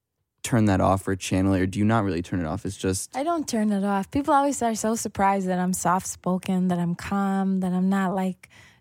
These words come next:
Speaker 2: jumpy and agitated. But it's, it's my job. I don't hate these girls that I fight. Half the time we hug before and after. We giggle at the face-offs, you know?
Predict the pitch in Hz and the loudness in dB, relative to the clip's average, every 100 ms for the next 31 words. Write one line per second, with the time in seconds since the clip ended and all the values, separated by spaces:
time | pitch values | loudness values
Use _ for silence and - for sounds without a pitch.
0 | _ - 226 214 202 214 208 202 202 196 | _ -4 0 2 0 0 0 0 0 0
1 | 185 185 180 - - _ - 196 214 196 | 0 0 -4 -6 -18 _ -8 -4 -2 -2
2 | 190 214 202 196 202 196 190 - _ - | -4 -2 0 0 0 -2 -4 -10 _ -6
3 | 208 220 - - - 214 202 190 - 190 | -2 -2 -4 -10 -6 -2 0 0 0 0
4 | 196 180 180 185 - 285 320 185 190 - | 0 -2 -4 -6 -2 0 0 0 -4 -4
5 | 190 - 185 185 180 185 185 - 185 190 | -6 -2 -2 0 0 0 -2 -2 -2 -2
6 | 233 - _ _ - 269 269 - 262 247 | -2 -8 _ _ -2 -2 -2 -2 0 2
7 | 220 226 254 240 190 180 - 220 220 220 | 2 2 2 0 -4 -4 -2 0 0 0
8 | 254 - 185 170 180 180 - 208 220 208 | -2 -4 -4 -2 -2 -4 -2 0 0 0
9 | 185 185 185 185 - - 196 214 190 175 | 0 -2 -4 -6 -8 -4 -2 0 0 0
10 | 175 - - 208 202 202 | 0 -4 -4 0 2 2